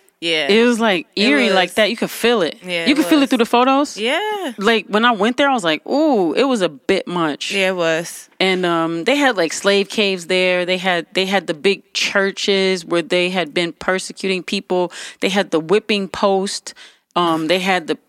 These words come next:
Speaker 2: prison, and you could just see, like, you know, in all the bars and the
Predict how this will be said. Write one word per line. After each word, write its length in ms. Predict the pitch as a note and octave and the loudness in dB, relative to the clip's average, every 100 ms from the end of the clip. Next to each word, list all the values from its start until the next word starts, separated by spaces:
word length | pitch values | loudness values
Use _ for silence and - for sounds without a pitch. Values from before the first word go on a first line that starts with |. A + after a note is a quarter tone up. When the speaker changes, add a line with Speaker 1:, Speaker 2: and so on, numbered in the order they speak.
| - | -12
Speaker 2:
prison, 680 | - A#3+ G3+ G3+ G3 F#3+ F#3+ | -2 0 2 0 0 0 -2
and 200 | F3+ F#3+ | -2 -2
you 60 | G#3 | -2
could 160 | G3 | -2
just 220 | F3+ F3 - | -4 -6 -4
see, 280 | G3 G3 F3+ | -2 0 2
like, 280 | F3 D#3+ | 0 0
you 80 | G3 | -2
know, 180 | G3 F3 | -2 -2
in 80 | E3+ | -2
all 260 | D#3+ G3+ G#3+ | -2 -2 0
the 120 | F3+ | -2
bars 760 | - D3+ E3+ F3+ F#3 F#3 F3+ | 0 2 4 4 2 0 -4
and 180 | E3 D#3 | -6 -6
the 180 | D3+ | -6